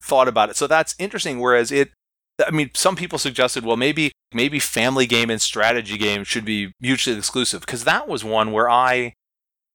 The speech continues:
again, it's, I wouldn't get outraged at somebody voting for it in family game, because what's the definition of that?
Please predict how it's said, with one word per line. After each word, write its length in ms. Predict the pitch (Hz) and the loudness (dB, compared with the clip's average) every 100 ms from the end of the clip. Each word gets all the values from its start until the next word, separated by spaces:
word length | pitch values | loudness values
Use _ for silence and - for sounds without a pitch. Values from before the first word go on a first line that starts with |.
| _ 131 | _ -2
again, 260 | 139 127 | 2 2
it's, 260 | 113 113 - _ 127 | 0 -6 -6 _ -8
I 60 | |
wouldn't 280 | 117 156 143 | -8 -8 -2
get 180 | 113 98 _ _ _ - | 0 0 _ _ _ 0
outraged 600 | 131 - 117 104 98 - | 0 2 2 2 0 -4
at 120 | 107 | 0
somebody 340 | - 117 104 101 | 0 0 -2 -6
voting 460 | 98 104 113 113 | -8 -6 -2 -4
for 200 | - 113 | 0 2
it 60 | 104 | 2
in 80 | 101 | 0
family 360 | 107 107 123 | 0 0 0
game, 200 | 123 139 | 0 -2
because 260 | 127 - 92 | -4 -10 -12
what's 360 | 85 104 117 | -2 -2 0
the 100 | - | -2
definition 640 | 95 107 - 92 98 - 123 | 0 -2 -2 -6 -6 -4 -4
of 120 | 123 | -2
that? 220 | 151 156 | 0 -2